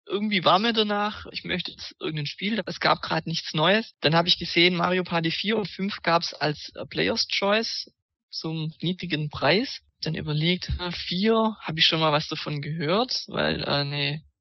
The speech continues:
Freundin von mir, die hat, äh, Teil vier mal gespielt und fand es ganz witzig und hab dann aber gedacht, okay, nehmen wir halt den neueren Teil,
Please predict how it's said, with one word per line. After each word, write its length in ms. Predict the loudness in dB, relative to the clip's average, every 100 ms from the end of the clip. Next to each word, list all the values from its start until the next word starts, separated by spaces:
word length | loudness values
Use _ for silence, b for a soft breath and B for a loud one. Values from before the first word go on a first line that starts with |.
| -12
Freundin 300 | -2 2 2
von 160 | 2 2
mir, 220 | 4 2
die 180 | 0 0
hat, 240 | 0 -2 0
äh, 180 | -2
Teil 200 | 0 2
vier 180 | 2 4
mal 180 | 4 4
gespielt 460 | 2 0 2 4 4
und 100 | 2
fand 180 | 2
es 120 | 0 0
ganz 200 | -4 -2
witzig 440 | -4 -2 -4 -4
und 380 | -2 0 0 -4 -4
hab 160 | 0
dann 120 | 4 4
aber 200 | 6 4
gedacht, 340 | 4 0 -2
okay, 240 | -2 0
nehmen 200 | 2 2
wir 80 | 2
halt 140 | 0 2
den 120 | 4
neueren 460 | 6 8 8 4 -2
Teil, 340 | -2 -4 -6